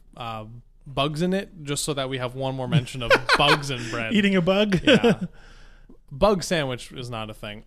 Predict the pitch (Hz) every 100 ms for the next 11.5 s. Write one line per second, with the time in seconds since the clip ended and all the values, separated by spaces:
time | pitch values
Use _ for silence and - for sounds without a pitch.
0 | - 202 185 - - - - - - -
1 | - - - - - 131 135 147 135 127
2 | 123 120 110 - 139 127 113 - 104 101
3 | - - 294 440 277 220 330 320 254 285
4 | 226 220 214 285 277 180 147 156 175 175
5 | 170 - 180 185 175 208 180 131 127 147
6 | 147 147 175 160 117 113 139 143 160 160
7 | 160 139 127 123 147 135 120 - - -
8 | 160 254 117 - - 117 131 135 113 131
9 | 131 - - - - - 120 127 139 139
10 | 113 113 196 143 143 143 175 170 170 180
11 | 185 175 170 156